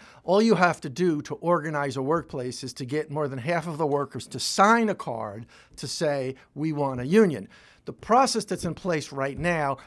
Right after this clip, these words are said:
is that you can sign a card to say, "Authorize, we want a union vote," but you still have to have a secret ballot. And what, you know, what, what, uh, uh, proponents of this say is it makes it easier. Why not just, if people are signing a ballot, why not just let them work?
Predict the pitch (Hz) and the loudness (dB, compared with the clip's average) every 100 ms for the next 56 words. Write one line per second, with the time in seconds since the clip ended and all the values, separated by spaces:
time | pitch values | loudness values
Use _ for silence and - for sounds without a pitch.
0 | _ 147 127 143 175 220 185 - 185 165 | _ -10 -6 -4 -2 -4 -4 0 2 2
1 | 156 170 156 143 123 165 143 - 170 - | 0 0 0 -2 -6 -2 -2 -2 -4 -2
2 | 151 143 135 113 156 143 143 127 151 151 | -4 -4 -4 -4 -4 -4 -4 -4 -4 -4
3 | 127 113 123 175 117 - 120 - - - | -4 2 6 6 4 -8 -14 -10 -10 -4
4 | 214 170 170 151 147 143 131 139 - 143 | -4 -4 -6 -6 -6 -4 -4 -6 -8 -8
5 | 127 123 110 123 110 92 - _ - - | -8 -8 -6 -6 -8 -12 -20 _ -20 -20
6 | - 170 180 185 185 - 233 185 170 175 | -14 -4 4 4 4 -2 0 2 2 -2
7 | - 170 180 175 - 165 160 151 143 156 | -6 0 0 0 -4 -2 0 0 -2 -6
8 | 147 151 - 302 262 - 160 156 - 165 | -6 -4 4 6 6 0 -4 -6 -4 -2
9 | 156 143 156 170 156 156 165 143 135 127 | -2 -4 -2 -2 -2 -4 -4 -4 -4 -2
10 | 143 151 139 156 143 131 - 151 143 139 | 0 -2 -4 -6 -8 -10 -10 -8 -8 -8
11 | 143 127 131 127 113 107 151 123 131 135 | -6 -6 -6 -8 -8 -8 -8 -8 -8 -6
12 | 127 127 117 113 - 123 143 180 | -8 -10 -12 -14 -12 -8 0 0